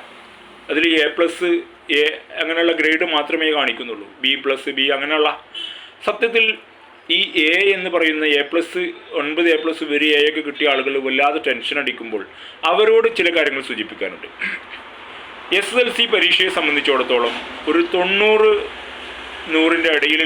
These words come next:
ലഭിക്കുമ്പോഴാണ് ഏകദേശം എ പ്ലസ് ലഭിക്കുന്നത്. ഒരുപക്ഷെ നിങ്ങളുടെ കുട്ടിക്ക് എൺപത്തി ഒൻപത് മാ-, ശതമാനം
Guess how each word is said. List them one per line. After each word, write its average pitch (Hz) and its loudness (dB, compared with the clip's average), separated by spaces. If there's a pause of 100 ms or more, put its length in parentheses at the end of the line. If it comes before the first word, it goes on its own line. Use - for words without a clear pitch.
ലഭിക്കുമ്പോഴാണ് 139 0
ഏകദേശം 139 0 (280)
എ - 4 (100)
പ്ലസ് 190 0
ലഭിക്കുന്നത്. 110 -4 (640)
ഒരുപക്ഷെ 226 4
നിങ്ങളുടെ 214 4
കുട്ടിക്ക് 180 2 (340)
എൺപത്തി 175 -2 (180)
ഒൻപത് 175 2 (160)
മാ-, 151 2 (120)
ശതമാനം 147 2